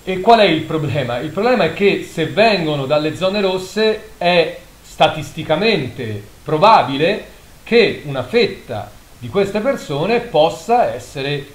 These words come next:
infetta. In questo si realizzerebbe un paradosso, cioè quello delle zone al momento tutelate, al momento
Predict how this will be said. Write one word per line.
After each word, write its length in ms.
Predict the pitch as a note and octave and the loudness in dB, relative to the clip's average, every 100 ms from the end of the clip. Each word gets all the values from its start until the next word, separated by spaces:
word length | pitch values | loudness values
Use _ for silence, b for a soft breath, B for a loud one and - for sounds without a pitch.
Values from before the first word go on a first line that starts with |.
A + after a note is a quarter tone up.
| - | -12
infetta. 680 | E3+ D3+ - A#2 - - - | -8 -8 -6 -8 -8 -8 -6
In 160 | C4 B3 | -4 -2
questo 500 | G#3+ G#3+ A3 A#3+ A3 | 2 2 2 2 2
si 240 | - G3 | 0 0
realizzerebbe 960 | G3 G3 G3+ - G#3 G3 G#3 - G3+ G3 | 4 4 2 -2 4 6 6 6 2 2
un 300 | E3+ E3 E3 | -2 -4 -4
paradosso, 760 | - C#3+ C#3 F#3+ G3 - - B2+ | 0 2 4 4 4 2 -6 -8
cioè 220 | C#3+ C3+ | -8 -8
quello 380 | - F#3 E3 C3+ | -2 -2 0 -4
delle 340 | C3+ C#3 C3 | -4 -6 -6
zone 420 | A2+ F#3+ F3 C#3+ C#3+ | 2 4 4 0 -2
al 180 | C#3+ | -2
momento 600 | C#3 C#3+ F#3 G#3+ D3+ A#2+ A#2 | -2 -2 -2 -2 -2 -6 -10
tutelate, 580 | A2+ B2+ D#3+ F#3+ C3 | -8 0 6 8 6
al 80 | A#2+ | 0
momento 440 | A#2+ D#3 D3 G#2+ | -4 -6 -6 -8